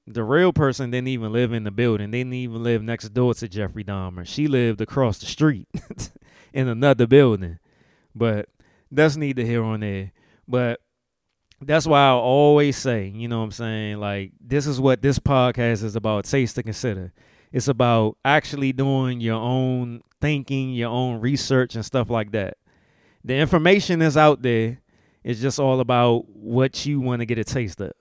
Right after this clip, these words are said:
And they lied about some things or embellished some things in that store, in that miniseries. So I will,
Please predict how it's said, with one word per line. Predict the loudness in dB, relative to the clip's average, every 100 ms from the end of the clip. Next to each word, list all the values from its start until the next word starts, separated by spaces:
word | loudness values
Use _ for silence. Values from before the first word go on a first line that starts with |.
| -20 _ _ _ _ _ -4
And | -2 0 -2 -6 _ _ _ _ _ _ _ _ _ _ _ -20 -20 _ _ -10
they | -2 0
lied | 4 4 4 2
about | 0 0 0 -2 -6 _ -18
some | -10 -10
things | -8 -8 -6 -8 -12 -16 -20 _ _ _ -2
or | 0 -2
embellished | -4 -2 0 -2 -6 -14
some | -12 -10 -8
things | -6 -6 -6 -8 -10 -14 -16 _ _ _ _ _ _
in | -4 -4 -4 -8 -16 _ _ _ _ _ -8
that | -4 -4 -4
store, | -10 -4 -2 -2 -4
in | -6
that | -4 -6
miniseries. | -6 -8 -10 -10 -10 -10 -16 -20 -20 _ _ _ _ _ _
So | 0 4
I | 6 6
will, | 6 4 0